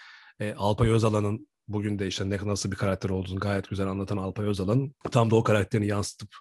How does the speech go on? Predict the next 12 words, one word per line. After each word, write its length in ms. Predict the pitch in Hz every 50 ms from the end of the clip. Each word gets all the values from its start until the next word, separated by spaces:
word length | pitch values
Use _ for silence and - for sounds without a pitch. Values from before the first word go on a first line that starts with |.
| _ - 107
düşerken, 560 | 101 - 123 113 107 - 107 104 107 107 - - - 117
e, 180 | 107 101 104
bir 100 | 110 104 -
tane 340 | 110 104 98 98 101 95 82 -
Portekiz'in 480 | - 107 101 - 107 98 101 92 98 92
suratını 380 | - - 113 110 - 110 101
yumruk 260 | 92 95 95 101 -
atması, 380 | 107 95 - 92 87 - - - -
Arif'in 360 | 104 104 107 107 - 117 107
penaltı 360 | - 113 110 107 98 - 98
kaçırmasıyla 540 | - 104 - - 95 92 90 - 143 135 127
elenmiştik. 580 | 117 117 113 110 101 - - - - - -